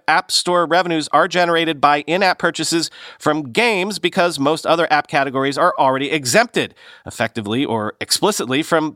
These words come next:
paying a platform fee. These exemptions are applied by category. For example,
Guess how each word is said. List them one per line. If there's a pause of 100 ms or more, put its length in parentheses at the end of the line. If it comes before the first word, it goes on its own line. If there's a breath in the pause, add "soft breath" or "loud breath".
paying
a
platform
fee. (480 loud breath)
These
exemptions
are
applied
by
category.
For
example,